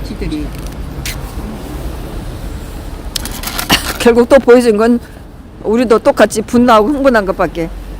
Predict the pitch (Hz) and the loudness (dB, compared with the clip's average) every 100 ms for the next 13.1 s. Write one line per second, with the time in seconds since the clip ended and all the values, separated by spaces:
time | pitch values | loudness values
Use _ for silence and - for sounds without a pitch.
0 | 196 175 170 165 220 220 226 - 226 190 | -8 -4 -4 0 4 4 4 2 2 2
1 | 208 262 226 135 - - 175 269 339 349 | 4 4 2 -2 -10 -6 4 6 8 8
2 | 370 349 359 320 247 220 220 190 - 190 | 10 8 8 4 0 0 0 -2 -4 -4
3 | 220 196 - - - 220 392 - - - | -4 -6 -8 -18 -6 -4 -2 -6 -16 -18
4 | - - 196 233 - 220 202 214 185 - | -14 -2 2 2 2 0 0 -2 0 0
5 | 190 165 175 - - 208 226 214 269 285 | 0 2 -2 -2 -6 0 2 2 6 8
6 | 277 262 247 - 302 330 247 254 269 220 | 8 8 4 4 2 2 0 4 6 6
7 | 208 269 240 220 - - 262 208 156 - | 6 4 2 -4 2 4 4 4 0 -6
8 | - - - 226 262 240 226 208 190 185 | -12 -4 2 6 6 6 4 6 6 4
9 | 233 240 214 202 202 190 190 202 190 208 | 0 2 2 2 2 2 0 2 4 6
10 | 208 262 285 262 233 190 190 190 180 190 | 4 2 4 4 4 2 2 2 4 2
11 | - 185 180 175 - - - - 208 - | 4 2 2 -2 -10 -10 -10 -4 -2 4
12 | 190 180 226 233 220 214 185 185 233 170 | 4 6 6 6 6 4 4 4 4 2